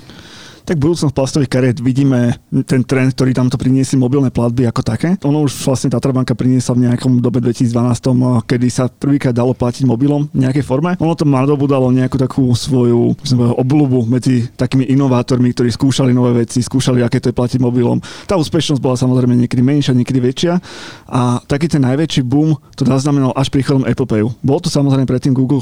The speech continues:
Google Pay, ktorý tu bol trošku skorej, ale ten najväčší boom prišiel naozaj v čase, kedy, kedy Apple Pay prišiel na slovenský trh,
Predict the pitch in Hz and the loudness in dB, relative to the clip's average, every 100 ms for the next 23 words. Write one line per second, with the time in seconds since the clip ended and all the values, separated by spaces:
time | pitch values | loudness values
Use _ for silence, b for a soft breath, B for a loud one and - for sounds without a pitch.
0 | - - 135 151 143 131 - 131 147 127 | -4 -2 0 0 0 -2 0 -2 0 0
1 | 123 135 156 127 139 170 - B B B | 0 -2 -2 -2 0 0 -4 B B B
2 | 120 127 135 131 147 - 123 131 127 127 | -2 0 0 2 0 0 0 0 0 0
3 | 123 123 131 120 143 - 135 127 120 113 | 0 2 0 0 -2 -2 -2 0 2 0
4 | B B 123 131 135 139 131 127 135 120 | B B 0 0 0 0 0 0 0 -2
5 | - 151 143 - 139 131 120 | 0 0 0 -2 -2 0 -2